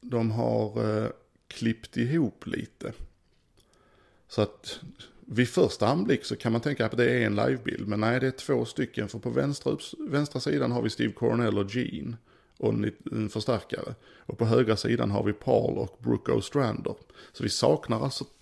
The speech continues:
trummisen Tony Sarella, och där är en antydan till trumset på den högra bilden. Ja, det här är en av de, det här är en svartvit bild och den är ganska kornig, och jag tror dessutom att den är lite så retuscherad att man har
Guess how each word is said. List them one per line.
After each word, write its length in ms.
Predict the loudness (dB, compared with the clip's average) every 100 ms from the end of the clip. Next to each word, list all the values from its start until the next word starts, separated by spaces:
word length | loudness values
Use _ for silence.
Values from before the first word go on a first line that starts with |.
| _ 2
trummisen 460 | 4 4 2 -2 0
Tony 320 | 2 2 2
Sarella, 460 | 2 2 2 2 -2
och 160 | -2 -4
där 140 | 0
är 140 | 2
en 140 | 2 0
antydan 640 | 0 0 -2 -2 0 0
till 120 | -2 -2
trumset 640 | 0 0 0 -4 -6 -10
på 120 | -6
den 140 | -2 0
högra 380 | 0 0 -2 -4
bilden. 480 | -4 -6 -8 -10 -14 -20 -20 -20 -20 -20 _ _ _ _ _ _ _ _ _
Ja, 120 | -2 -2 -2 -6 2
det 120 | 4
här 220 | 6 6
är 160 | 4 4
en 120 | 2
av 200 | 2 0
de, 260 | 0 0 -2
det 80 | 0
här 160 | 2
är 60 | 2
en 60 | 0
svartvit 680 | 0 -2 -2 -6 -4 -4
bild 380 | -2 0 2 2
och 60 | 0
den 100 | 0
är 40 |
ganska 300 | 0 -2 -4
kornig, 560 | -2 2 2 2 0 0
och 60 |
jag 180 | -2 -6
tror 380 | -10 -4 0 0
dessutom 540 | 0 -2 -4 -2 -2
att 140 | -2 -2
den 160 | -2
är 80 | 0
lite 360 | 0 -2 -4 -6
så 200 | -2 -2
retuscherad 760 | -2 -4 -6 0 0 0 -2
att 120 | -2 -4
man 120 |
har 80 | -6